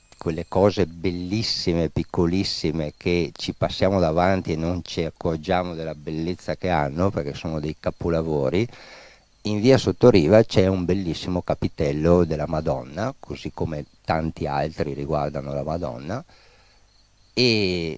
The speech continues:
io camminavo tranquillamente, una signora, eh, mi fa cenno di avvicinarmi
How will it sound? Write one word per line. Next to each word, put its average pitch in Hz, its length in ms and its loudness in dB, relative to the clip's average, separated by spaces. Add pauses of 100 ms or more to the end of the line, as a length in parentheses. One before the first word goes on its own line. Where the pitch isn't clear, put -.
(120)
io 120 160 2
camminavo 98 560 -2
tranquillamente, 92 760 0
una 104 180 2
signora, 98 560 0 (140)
eh, - 480 -14 (520)
mi 95 140 -8
fa 113 180 -2
cenno 90 500 -4
di 73 360 -12
avvicinarmi 85 1000 -8